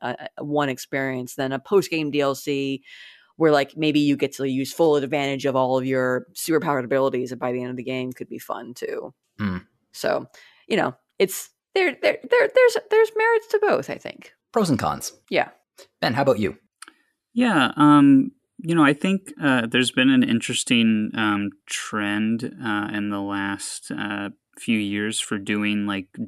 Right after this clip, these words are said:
Speaker 3: D L C that's almost, like, standalone, um, or builds on some of the things that were in the, the original game or the main game, but isn't necessarily a direct follow-up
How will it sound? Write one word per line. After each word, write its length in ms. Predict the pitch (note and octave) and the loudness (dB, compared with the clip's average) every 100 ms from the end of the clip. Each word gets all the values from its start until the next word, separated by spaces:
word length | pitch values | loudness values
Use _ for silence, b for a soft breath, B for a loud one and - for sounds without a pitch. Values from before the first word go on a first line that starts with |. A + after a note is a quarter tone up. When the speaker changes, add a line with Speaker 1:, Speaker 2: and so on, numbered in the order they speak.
| - | -8
Speaker 3:
D 160 | A2 | -6
L 160 | G#2+ G#2 | -4 -4
C 320 | - - G#2 | -6 -6 -6
that's 460 | G2+ G2 - - - - | -6 -8 -8 -8 -10 -8
almost, 480 | G#2 G2+ G2+ - - | -6 -4 -6 -6 -8
like, 200 | G2+ - _ - | -10 -12 _ -14
standalone, 920 | - - D3+ G#3+ B3 E3+ G3+ A3 A3+ A3 B B B B _ - | -12 -8 -6 0 0 0 0 2 0 -2 B B B B _ 2
um, 680 | A#2+ A#2 A2+ G#2 G2+ G2+ - | 4 6 4 2 -2 -6 -8
or 160 | C3+ A2+ G2 - | -2 -2 -2 0
builds 420 | B2+ D3 D3+ C#3 | 2 4 2 2
on 380 | C#3+ C#3+ C#3+ D3 | 4 4 2 0
some 180 | D3+ | 2
of 80 | D3+ | 2
the 60 | D3+ | 2
things 460 | D3+ D3 C#3+ C#3 | 2 2 2 0
that 320 | - A#2+ B2 - - | 0 -2 -2 -6 -6
were 260 | A#2 A#2 | 0 2
in 340 | A#2 A2+ A#2 A2+ | 2 2 2 2
the, 360 | A2+ A2+ A2+ A#2 | 2 0 -2 -4
the 180 | A2+ | 0
original 420 | A2 A#2 A2+ A#2+ A#2 | 2 2 0 0 0
game 480 | - A2 A2+ A#2+ B2+ | 0 2 2 0 -4
or 80 | |
the 80 | G#2+ | -4
main 300 | G#2 G#2+ A2 | -2 0 0
game, 400 | G#2 G#2+ A2+ A2+ - | 0 0 0 -2 -4
but 280 | G#2 G2 - b b b _ | -4 -4 -8 b b b _
isn't 320 | - A2+ A2+ | -6 -2 0
necessarily 480 | A2 G#2 - A2 A2 | 0 -2 0 0 2
a 60 | G2+ | -2
direct 480 | F#2 G2 G2 - - | -4 -4 -4 -4 -18
follow-up 760 | - G#2 G#2 A#2 C#3 C#3 - | -10 -6 0 2 2 0 -2